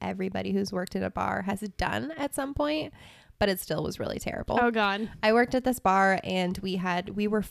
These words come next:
Speaker 1: forced to use trays
Speaker 2: Yes.
Speaker 1: to drop off drinks.
Speaker 2: And, like, ranch. <laughs>
Speaker 1: To literally drop off a, a side of ranch, you had to
Speaker 2: Okay.
Speaker 1: use a tray. It was monstrous. But we had these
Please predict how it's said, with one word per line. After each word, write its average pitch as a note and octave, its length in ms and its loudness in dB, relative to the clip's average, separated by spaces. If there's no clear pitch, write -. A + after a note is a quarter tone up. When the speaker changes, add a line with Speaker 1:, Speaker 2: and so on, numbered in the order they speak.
Speaker 1:
forced G#3+ 540 -4
to A#3+ 120 0
use G3+ 340 0
trays E3+ 760 -2
Speaker 2:
Yes. G#3+ 220 2
Speaker 1:
to A#3 60 0
drop - 220 0
off - 280 -2
drinks. - 600 -6
Speaker 2:
And, B3+ 160 4
like, A3 160 4
ranch. G#3+ 480 2
<laughs> - 0 -
Speaker 1:
To A3 120 6
literally G3 380 4
drop E3+ 260 2
off D3+ 180 2
a, - 240 -4
a F3 180 2
side D#3 380 0
of D3+ 140 -2
ranch, - 280 -4
you C4 60 2
had - 60 2
to - 140 6
Speaker 2:
Okay. D4 80 -2
Speaker 1:
use - 120 -2
a - 60 -14
tray. - 260 -6
It F#3+ 120 0
was F3 220 -2
monstrous. - 640 -4
But G3 300 6
we A3+ 100 4
had G#3 220 4
these F#3+ 320 -2